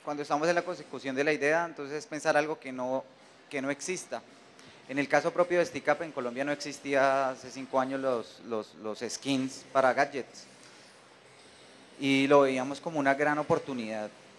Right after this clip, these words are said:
porque le, eh, es, era novedad, pero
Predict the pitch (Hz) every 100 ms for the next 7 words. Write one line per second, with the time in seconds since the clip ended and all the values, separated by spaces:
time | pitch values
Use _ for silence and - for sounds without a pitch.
0 | - - - 127 131 113 113 120 113 -
1 | 113 113 - - 87 90 - - 120 123
2 | 131 143 127 120 117 - - - - -
3 | - - - - - - - 165 170 165